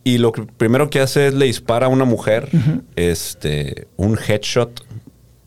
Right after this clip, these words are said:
Speaker 1: casi brillante. O sea, de-, este muchacho tiene que haber tenido entrenamiento porque de la, tener la pistola aquí le da un tiro, digo, son unos pocos metros, pero no cualquiera
Speaker 2: Claro.
Speaker 1: puede hacer ese tipo de tiros. Y luego se empieza a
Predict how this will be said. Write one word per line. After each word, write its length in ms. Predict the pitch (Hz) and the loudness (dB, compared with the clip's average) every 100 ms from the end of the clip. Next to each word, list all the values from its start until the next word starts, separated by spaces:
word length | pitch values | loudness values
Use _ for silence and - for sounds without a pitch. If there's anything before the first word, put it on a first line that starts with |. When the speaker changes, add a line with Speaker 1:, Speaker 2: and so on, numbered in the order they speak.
| _ - | _ -10
Speaker 1:
casi 240 | 90 85 113 | -6 -2 -2
brillante. 500 | 92 82 85 95 104 | -2 -2 -2 -2 -2
O 40 | |
sea, 140 | 92 82 | -2 -2
de-, 220 | 78 71 | -2 -4
este 200 | - 110 | -2 -2
muchacho 400 | 92 95 90 104 | -2 -2 -4 -4
tiene 200 | 95 101 | -4 -2
que 80 | 98 | 0
haber 180 | 95 | -2
tenido 220 | - 95 98 | -2 0 0
entrenamiento 540 | 98 87 85 87 98 | 0 -2 0 0 -2
porque 260 | 95 90 87 | -4 -2 -2
de 100 | 85 | -2
la, 160 | 85 | -2
tener 180 | 85 90 | -2 0
la 120 | 123 | 0
pistola 280 | - - 120 | -2 -2 -2
aquí 200 | 123 120 | -2 0
le 120 | 123 | 0
da 80 | 101 | 2
un 160 | 95 117 | 0 -2
tiro, 440 | - 107 104 113 117 | -4 -2 0 0 0
digo, 180 | 107 | -2
son 140 | 85 101 | -2 -2
unos 140 | 113 | -2
pocos 320 | 113 117 113 120 | -2 -2 0 0
metros, 300 | 117 - - | -2 -4 -4
pero 180 | 110 85 | -2 -2
no 200 | 90 - | -4 -2
cualquiera 600 | 117 110 104 104 110 110 | 0 0 0 2 2 0
Speaker 2:
Claro. 280 | 139 143 120 - - | 0 0 0 -6 -6
Speaker 1:
puede 140 | 98 | -2
hacer 160 | 98 110 | 0 0
ese 160 | 104 110 | -2 -4
tipo 260 | 110 110 | -2 0
de 80 | 104 | 0
tiros. 400 | - 107 123 - - - - - - | 2 0 0 -6 -18 -18 -18 -12 -2
Y 100 | 120 | 2
luego 220 | 123 139 | 4 2
se 80 | 139 | 0
empieza 480 | 123 127 123 | 0 0 2
a 20 | 139 | 0